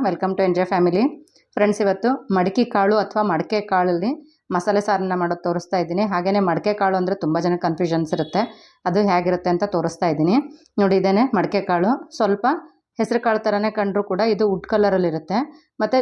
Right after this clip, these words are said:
ಇವ್-, ಹೆಸರು ಕಾಳಿಗಿಂತ ತುಂಬ ಚಿಕ್ಕದಾಗಿರುತ್ತೆ. ನೀವು ನೋಡ್ಬೋದು ಎಷ್ಟು ಚೇಂಜಸ್ ಇದೆ ಅಂತ ಹೇಳ್ಬಿಟ್ಟು. ನೋಡಿ, ಇವಾಗ ತೋರಿಸ್ತಾ ಇರೋದು ಇದು ಹೆಸರು ಕಾಳು, ನನ್ನದು ಗ್ರೀನ್ ಕಲರಲ್ಲಿ ಬರುತ್ತೆ.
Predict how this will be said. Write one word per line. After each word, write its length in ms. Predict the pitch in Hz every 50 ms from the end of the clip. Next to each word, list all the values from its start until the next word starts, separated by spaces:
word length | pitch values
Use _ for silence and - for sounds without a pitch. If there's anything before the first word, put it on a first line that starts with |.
| - 214
ಇವ್-, 400 | 208 208 208 202 196 202 202 175
ಹೆಸರು 260 | 208 208 208 247 233
ಕಾಳಿಗಿಂತ 400 | 240 226 226 220 214 208 202 262 285 302 -
ತುಂಬ 180 | 202 196 196 202
ಚಿಕ್ಕದಾಗಿರುತ್ತೆ. 760 | 202 208 196 - 196 185 196 185 170 170 160 151 - 214 240
ನೀವು 160 | 240 208 202
ನೋಡ್ಬೋದು 380 | 190 180 185 180 185 185 175 175
ಎಷ್ಟು 220 | 170 175 - -
ಚೇಂಜಸ್ 340 | 196 180 175 175 185 - 190
ಇದೆ 120 | 170 170
ಅಂತ 200 | 170 170 156 170
ಹೇಳ್ಬಿಟ್ಟು. 320 | 170 160 151 147 151 180 208 277 311 - - - - - - - 226
ನೋಡಿ, 100 | 208 220
ಇವಾಗ 160 | 208 214 202
ತೋರಿಸ್ತಾ 440 | 208 - 208 202 214 208 - 226 208
ಇರೋದು 200 | 190 185 170 175
ಇದು 160 | 175 247 320
ಹೆಸರು 300 | 294 220 180 - 202 190
ಕಾಳು, 260 | - 185 175 175 170
ನನ್ನದು 400 | 170 170 170 170 170 175 208 254 302 - - - - - _ - -
ಗ್ರೀನ್ 240 | 185 233 226 226 220
ಕಲರಲ್ಲಿ 340 | 220 202 196 185 180 175
ಬರುತ್ತೆ. 340 | 156 165 151 147 - 160 196